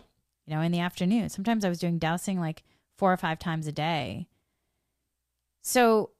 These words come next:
those are the tools that really helped me. And then along the way, the guides, um, the guides would just drop in other information or, or just, um, offer other things to do.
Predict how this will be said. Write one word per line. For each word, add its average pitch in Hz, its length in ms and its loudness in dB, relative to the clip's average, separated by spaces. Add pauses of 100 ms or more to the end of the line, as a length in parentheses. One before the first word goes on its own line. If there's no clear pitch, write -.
(580)
those 247 340 2
are 302 60 -4
the 254 100 -2
tools 240 420 0
that - 160 -2
really 185 560 0 (520)
helped - 600 -4
me. 185 840 0 (220)
And 180 240 0
then 180 240 0
along 180 380 0
the 175 80 0
way, 185 560 0
the 185 80 -2
guides, 175 760 -2
um, 160 500 -2 (540)
the 185 140 -4
guides 196 320 2
would 196 160 -2
just 180 440 -6 (1300)
drop 185 280 2
in 202 160 4
other 190 200 2
information 160 840 -2
or, 160 280 0
or 160 560 -2
just, - 580 -8
um, 156 320 -4
offer 170 340 -4
other 170 220 0
things 170 360 -2
to 165 100 -4
do. 117 480 -2